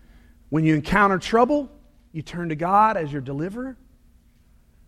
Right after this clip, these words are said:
In all these things, it's a constant heart and an attitude. John MacArthur says this, "All life's thoughts, deeds, and circumstances,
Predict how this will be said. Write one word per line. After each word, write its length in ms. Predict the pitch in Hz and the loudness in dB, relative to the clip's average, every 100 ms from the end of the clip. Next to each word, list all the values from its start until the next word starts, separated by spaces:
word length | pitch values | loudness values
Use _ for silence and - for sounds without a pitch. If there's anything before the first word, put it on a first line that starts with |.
| _ _ _ _ _ _ - | _ _ _ _ _ _ -14
In 60 | - | -4
all 280 | 175 214 | 2 2
these 180 | 240 190 | 2 -2
things, 580 | - 233 233 165 123 120 | -4 -4 -2 -4 -8 -12
it's 220 | 131 - - - _ - | -18 -18 -20 -20 _ -18
a 60 | |
constant 640 | - - 185 233 - 247 - _ - | -12 -4 -4 -4 -6 -8 -8 _ -20
heart 480 | - - 190 190 - | -6 0 2 2 -4
and 80 | 151 | -8
an 80 | 151 165 | -4 0
attitude. 600 | 170 170 - 135 113 92 - - - _ _ - - - _ _ _ - _ 156 | 0 0 -6 -10 -10 -12 -20 -20 -20 _ _ -20 -20 -20 _ _ _ -20 _ -4
John 200 | 196 196 | 0 0
MacArthur 380 | 175 185 175 156 | 2 2 2 0
says 240 | 156 139 | -2 -2
this, 240 | 135 123 | -4 -6
"All 260 | - 165 214 | 0 2 2
life's 300 | 202 190 - | 2 -2 -4
thoughts, 520 | - 151 147 - - 139 | -2 0 0 -4 -14 -8
deeds, 440 | 151 175 180 151 | -4 -2 -4 -6
and 100 | 147 | -10
circumstances, 1080 | - 170 151 127 151 131 - 120 104 - | -2 -2 -2 -4 -4 -4 -8 -12 -12 -16